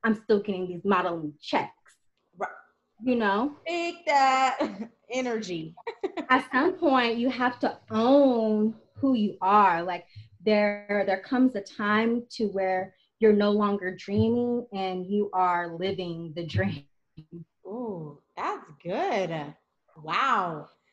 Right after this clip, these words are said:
Speaker 2: That
Speaker 1: And
Speaker 2: is so
Speaker 1: so,
Speaker 2: good.
Speaker 1: once, once you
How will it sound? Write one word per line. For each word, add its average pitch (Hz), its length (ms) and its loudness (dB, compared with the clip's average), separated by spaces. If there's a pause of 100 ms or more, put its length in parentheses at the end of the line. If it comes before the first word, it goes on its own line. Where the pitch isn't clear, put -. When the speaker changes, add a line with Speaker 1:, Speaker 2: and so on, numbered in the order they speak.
(400)
Speaker 2:
That 233 160 2
Speaker 1:
And 220 160 6
Speaker 2:
is - 20 -6
so - 100 -14
Speaker 1:
so, 214 440 4 (2250)
Speaker 2:
good. 185 260 -12
Speaker 1:
once, 240 300 4
once 226 400 0
you 269 60 -6